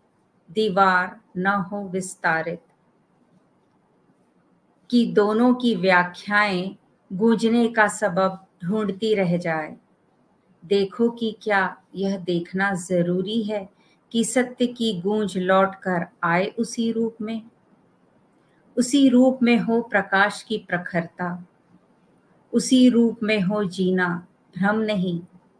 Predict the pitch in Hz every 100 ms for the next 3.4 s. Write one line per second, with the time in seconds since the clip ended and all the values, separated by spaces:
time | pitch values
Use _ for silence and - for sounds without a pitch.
0 | _ _ _ _ _ _ _ _ _ _
1 | _ - 302 247 254 247 262 220 214 208
2 | 247 220 240 240 208 196 196 202 - 190
3 | - 202 175